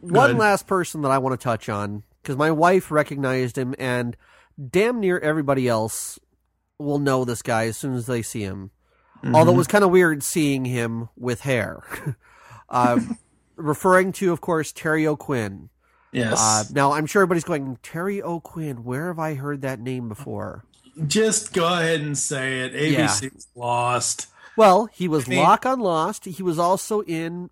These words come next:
Speaker 1: Alias, as well.
Speaker 2: Yeah.
Speaker 1: So, you know, he, he had the whole gamut of, um,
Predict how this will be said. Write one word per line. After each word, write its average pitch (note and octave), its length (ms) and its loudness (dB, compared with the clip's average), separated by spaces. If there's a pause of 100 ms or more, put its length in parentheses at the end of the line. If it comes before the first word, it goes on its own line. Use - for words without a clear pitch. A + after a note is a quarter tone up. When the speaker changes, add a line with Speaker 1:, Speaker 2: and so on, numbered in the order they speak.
Speaker 1:
Alias, A3+ 680 -6 (260)
as B2+ 140 -8
well. F3+ 280 -2
Speaker 2:
Yeah. B2+ 140 -4
Speaker 1:
So, C#3+ 280 0
you E3+ 80 -4
know, C#3 100 -2
he, D#3+ 300 -8
he C3+ 220 -6
had C#3 240 0
the D3+ 80 -4
whole E3 180 -2
gamut D3+ 320 -4
of, C3+ 260 -4
um, A2 440 -2